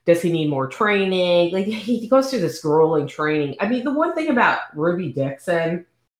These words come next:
well, like, when she's first describing this guy, I was like, "Oh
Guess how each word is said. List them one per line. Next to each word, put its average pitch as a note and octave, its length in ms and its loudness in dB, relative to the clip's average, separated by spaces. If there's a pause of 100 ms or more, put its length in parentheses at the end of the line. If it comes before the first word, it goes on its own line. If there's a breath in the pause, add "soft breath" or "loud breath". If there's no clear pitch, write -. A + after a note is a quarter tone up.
(720)
well, F#3+ 240 2
like, F#3+ 160 4
when A#3 140 8
she's D4+ 300 -4
first F#3 360 2
describing D#3+ 720 0 (160)
this E3+ 420 -4
guy, D#3 560 4
I E3 60 0
was E3+ 120 -4
like, D#3 300 -8
"Oh B3 200 -6